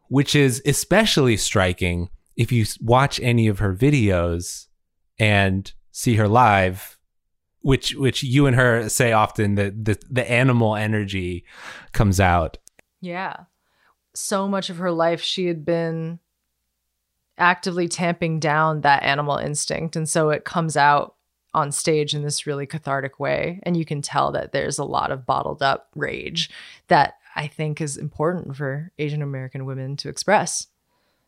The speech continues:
Speaker 2: And that's what makes her music and her spirit so compelling. And I, I just love how grounded and centered she is, how much she's been through, and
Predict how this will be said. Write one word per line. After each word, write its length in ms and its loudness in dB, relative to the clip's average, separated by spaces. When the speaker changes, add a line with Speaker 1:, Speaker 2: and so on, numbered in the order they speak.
Speaker 2:
And 260 0
that's 240 4
what 100 0
makes 200 -2
her 100 0
music 640 -4
and 200 0
her 100 -2
spirit 460 -2
so 140 -6
compelling. 600 -6
And 260 -2
I, 200 2
I 100 -4
just 240 -4
love 180 4
how 540 2
grounded 540 6
and 140 0
centered 440 -2
she 220 -4
is, 220 -2
how 120 -4
much 120 0
she's 220 -4
been 280 -4
through, 400 0
and 400 -4